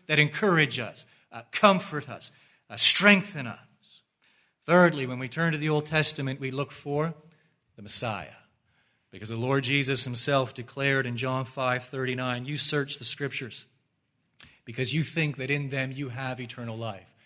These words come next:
But it is these that bear witness or testify of me."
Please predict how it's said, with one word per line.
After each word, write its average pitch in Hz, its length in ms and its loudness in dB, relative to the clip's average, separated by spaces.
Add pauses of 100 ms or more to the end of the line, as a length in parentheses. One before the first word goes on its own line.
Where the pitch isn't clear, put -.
(140)
But 117 180 -10
it 117 220 -10
is 120 200 -10
these 143 380 0
that 123 140 -10
bear 127 220 -4
witness 127 540 -8
or 113 100 -18
testify 139 880 -10
of 156 340 -10 (840)
me." 220 260 -10